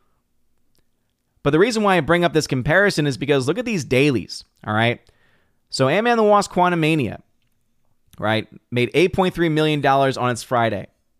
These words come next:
Look at the week numbers, all right? First Monday, it made fourteen. Again, it was a holiday. Don't forget that. What happens on a non-holiday? It loses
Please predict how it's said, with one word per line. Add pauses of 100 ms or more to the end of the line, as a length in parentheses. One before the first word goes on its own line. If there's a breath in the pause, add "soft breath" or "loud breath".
(800)
Look
at
the
week
numbers, (560)
all
right? (300)
First
Monday,
it
made
fourteen. (400)
Again,
it
was
a
holiday. (440)
Don't
forget
that. (480)
What
happens
on
a
non-holiday? (840)
It
loses